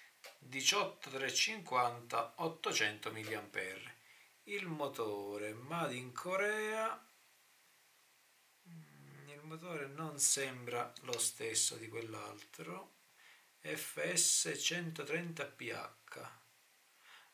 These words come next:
Ah, made in Keida, e quindi alla fine sono uguali ste, questi accenti di cose qua. È tutto uguale. Quello che c'è qui dentro c'è anche qui dentro, eppure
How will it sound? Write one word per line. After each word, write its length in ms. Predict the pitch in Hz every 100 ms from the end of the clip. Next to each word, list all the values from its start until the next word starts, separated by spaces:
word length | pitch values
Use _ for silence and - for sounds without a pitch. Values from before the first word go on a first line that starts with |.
| -
Ah, 200 | 220 170
made 340 | 165 214 170
in 160 | 165 160
Keida, 500 | - 120 110 107 -
e 140 | -
quindi 320 | - - 165
alla 120 | 117 113
fine 300 | 175 143 98 101 98 - - - - - - - - - - - _
sono 360 | - 190 185 151
uguali 400 | 170 139 - -
ste, 200 | - -
questi 320 | - - -
accenti 560 | - - 110 107 - 113
di 80 |
cose 320 | 110 110 107 113
qua. 60 | - - _ _ _ _ _ _ _ _ _ _ _ _ _ _ -
È 220 | 147 -
tutto 400 | 202 180 - 147
uguale. 540 | - - - - - - _ _ _ - - - _
Quello 300 | - 180 180
che 140 | 160
c'è 200 | 160 156 151
qui 160 | 160
dentro 440 | 160 196 196 175 160
c'è 180 | 156 151
anche 320 | 175 165 -
qui 180 | 160 143
dentro, 400 | 107 101 - 170
eppure 640 | 170 233 247 269 -